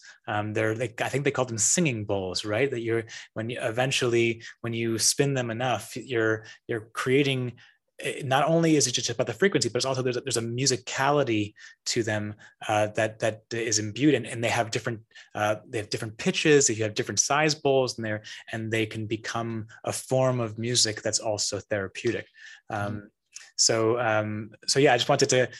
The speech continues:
Speaker 1: plug that 'cause I, I, I just found this app recently and I just was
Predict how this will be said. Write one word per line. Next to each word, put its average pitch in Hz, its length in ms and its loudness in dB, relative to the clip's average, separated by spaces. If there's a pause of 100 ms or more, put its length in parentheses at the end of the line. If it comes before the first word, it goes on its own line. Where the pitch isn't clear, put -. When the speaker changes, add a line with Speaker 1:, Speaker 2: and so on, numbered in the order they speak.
(140)
Speaker 1:
plug 151 400 4
that 123 320 2
'cause 127 100 -4
I, 123 80 4
I, 127 320 2
I 131 140 4
just - 320 -2
found 120 340 0
this 120 220 2
app 117 260 -2
recently 120 540 0
and 107 80 0
I 107 100 0
just 113 240 -4
was 107 200 0